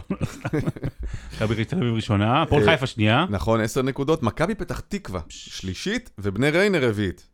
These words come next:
Speaker 2: ואחר
Speaker 1: נו.
Speaker 2: כך באר שבע עם שמונה
Speaker 1: תבינו,
Speaker 2: נקודות.
Speaker 1: הנה, ה-
Speaker 2: מתחת לקו האדום, הפועל ירושלים ומס אשדוד. ביתר ירושלים, גם עם אותו מספר נקודות של הפועל ירושלים,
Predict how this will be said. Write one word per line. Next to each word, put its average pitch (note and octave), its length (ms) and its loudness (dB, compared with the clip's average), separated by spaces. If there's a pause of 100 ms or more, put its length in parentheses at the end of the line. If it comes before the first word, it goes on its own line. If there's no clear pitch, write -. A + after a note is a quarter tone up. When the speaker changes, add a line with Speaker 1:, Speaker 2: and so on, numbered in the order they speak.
(180)
Speaker 2:
ואחר G2+ 240 2
Speaker 1:
נו. D3+ 60 2
Speaker 2:
כך B2+ 100 -2
באר G#2+ 160 2
שבע D#2+ 300 -2
עם D#2+ 60 -6
שמונה F2+ 240 -6
Speaker 1:
תבינו, E2 260 -4
Speaker 2:
נקודות. D#2 160 -4
Speaker 1:
הנה, F#2+ 340 -2
ה- F2+ 240 -2
Speaker 2:
מתחת C3+ 360 2
לקו B2 260 2
האדום, A#2 340 2
הפועל A2 240 -2
ירושלים G#2 500 -2
ומס F2+ 240 -6 (240)
אשדוד. G#2+ 360 -4
ביתר B2 320 2
ירושלים, A#2+ 580 0 (220)
גם A#2 200 4
עם G2+ 100 -2
אותו A2+ 380 0
מספר G#2 260 -4
נקודות G2+ 300 -6
של G2+ 140 -4
הפועל F#2 260 -2
ירושלים, F2 540 -6